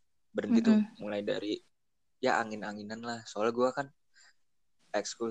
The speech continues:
Speaker 1: sendiri tuh gua milih ekskul basket karena gua nerusin dari S M P gitu. Nah, di S M A sendiri ya gua kurang terfokuskan gitu. Ada faktor-faktor lain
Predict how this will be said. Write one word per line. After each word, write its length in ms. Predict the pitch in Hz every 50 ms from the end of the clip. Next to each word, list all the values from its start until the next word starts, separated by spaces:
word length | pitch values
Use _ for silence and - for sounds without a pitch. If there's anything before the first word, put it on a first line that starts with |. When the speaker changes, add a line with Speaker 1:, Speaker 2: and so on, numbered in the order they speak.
| 107 -
Speaker 1:
sendiri 260 | - 110 104 104 101 107 -
tuh 60 | 131 127
gua 100 | 143 139 131
milih 160 | 120 120 131 110 117
ekskul 240 | - - - 139 127 104
basket 400 | - - - - - 101 98 95 - - -
karena 140 | 101 110 113 113
gua 80 | 123 120 117
nerusin 340 | 113 - 107 - - 110 110
dari 140 | 107 104 104 98 95
S 40 | - 87 92
M 40 | 95 - -
P 20 | 101 95 98 92 - - -
gitu. 200 | _ - 92 98 - _ _ - - - _ _ _ _ _ _ _ _ _ - -
Nah, 160 | 87 90 92 - - _ _ _ - -
di 60 | - - 98 - -
S 20 | - 104
M 40 | 101 104
A 20 | - -
sendiri 480 | 101 101 101 - - - - - 139 147 - - _ _ _ _ _ _ _ _ _ _ _ _ _ _ _ _ _ _ _ _ - 107 104
ya 220 | 101 104 101 104 101 -
gua 160 | 110 113 123 120 - _ _
kurang 260 | - 110 107 107 104 101 98
terfokuskan 720 | - 104 - - - - 110 107 - - - - 120 110 104 101 101
gitu. 300 | - - 104 101 101 95 104
Ada 240 | 101 101 104 107 107 - -
faktor-faktor 640 | 101 - - 104 98 - 95 - - - 101 101 101 101
lain 300 | 101 98 101 101 101